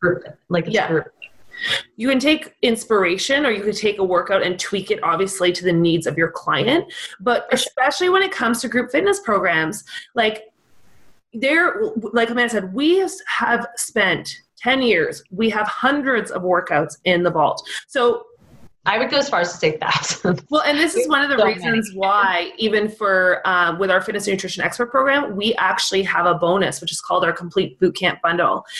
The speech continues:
Speaker 2: Um,
Speaker 1: Yeah.
Speaker 2: and it is literally giving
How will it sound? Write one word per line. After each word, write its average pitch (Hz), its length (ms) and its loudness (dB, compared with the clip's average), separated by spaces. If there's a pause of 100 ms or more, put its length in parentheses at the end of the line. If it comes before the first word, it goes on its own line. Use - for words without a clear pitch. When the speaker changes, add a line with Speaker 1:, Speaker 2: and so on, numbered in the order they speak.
(280)
Speaker 2:
Um, 180 340 2 (140)
Speaker 1:
Yeah. 208 80 2
Speaker 2:
and 196 80 0
it 202 240 0
is 196 240 0 (100)
literally 196 640 4
giving 175 720 2